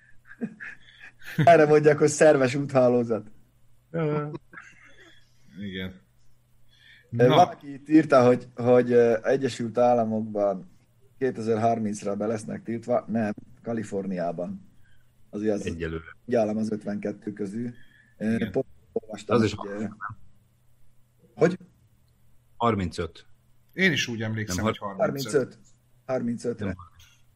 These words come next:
Speaker 3: Igen.
Speaker 1: Ö, pont most olvastam egy ilyen, ö, U S government sajtó közleményt. Nem tudom, miért járnak ezek, meg hogy tört bele, még ne kérdezzétek.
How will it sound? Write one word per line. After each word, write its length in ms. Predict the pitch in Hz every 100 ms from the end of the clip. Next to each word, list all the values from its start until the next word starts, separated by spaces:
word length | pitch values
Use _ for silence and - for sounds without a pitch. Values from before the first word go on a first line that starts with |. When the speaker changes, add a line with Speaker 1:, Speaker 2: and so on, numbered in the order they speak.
| _ - -
Speaker 3:
Igen. 260 | 87 82 -
Speaker 1:
Ö, 280 | 131 123 -
pont 240 | 156 147
most 220 | 127 -
olvastam 440 | 131 123 120 131 123
egy 160 | 117
ilyen, 240 | 120 117 117
ö, 220 | 117 117 110 - -
U 140 | 143 139 -
S 100 | 113
government 760 | 131 131 127 120 117 113 - _
sajtó 720 | - 127 123 113 110 110 -
közleményt. 800 | - 120 110 107 107 110 120 - _ _
Nem 180 | - 120
tudom, 160 | 104 104
miért 220 | 107 -
járnak 340 | 98 101 98
ezek, 220 | 101 101 -
meg 120 | -
hogy 180 | - 110
tört 240 | 113 110
bele, 220 | 107 104
még 120 | 101 95
ne 80 | 107
kérdezzétek. 800 | 117 117 123 113 135 139 139